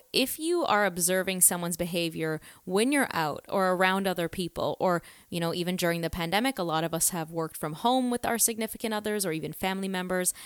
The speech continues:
ask yourself, how do they treat people? Are they kind to servers at restaurants?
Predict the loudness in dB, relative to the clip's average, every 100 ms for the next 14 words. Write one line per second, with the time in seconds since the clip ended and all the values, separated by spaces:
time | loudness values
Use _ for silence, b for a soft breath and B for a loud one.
0 | B B 0 2 4 2 2 4 2 -2
1 | -12 -16 -6 2 4 4 2 0 0 0
2 | -2 -4 -4 -4 -6 -6 -6 -6 -6 -10
3 | B B 2 4 4 2 2 2 4 4
4 | 4 4 4 0 -2 0 0 0 0 0
5 | 0 -2 0